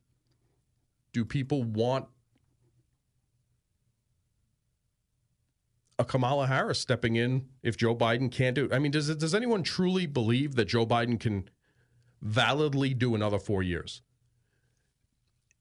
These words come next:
If, I'd love to hear from you if, if that's your stance. I, I don't believe he can. I, I don't believe he's holding it together now. I, I think they're kinda carrying him through this last –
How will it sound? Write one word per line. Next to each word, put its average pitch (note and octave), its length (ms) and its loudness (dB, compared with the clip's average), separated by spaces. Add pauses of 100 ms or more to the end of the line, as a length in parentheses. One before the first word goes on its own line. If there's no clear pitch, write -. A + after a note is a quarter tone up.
(260)
If, D3+ 220 0
I'd C#3+ 160 2
love D#3 180 2
to C3+ 80 2
hear D3 140 2
from C#3+ 160 -4
you B2 140 2
if, A2 180 -4
if A#2 180 -2
that's A2+ 240 0
your G#2 60 -2
stance. F#2 460 -2
I, C3 200 2
I A2+ 120 2
don't A#2 240 -2
believe B2+ 260 0
he C3 80 -2
can. F3 240 -2
I, A#2 220 0
I B2 80 2
don't C3 220 0
believe C#3+ 260 0
he's C#3 160 -2
holding D3 340 0
it - 140 -4
together B2 360 0
now. G#2 460 0 (680)
I, G#2+ 180 -2
I A2 120 2
think B2 260 0
they're A2+ 160 2
kinda A#2+ 360 -2
carrying C3+ 680 0
him A#2 160 0
through D3 300 -2
this G#2 200 -2
last – A2+ 460 -2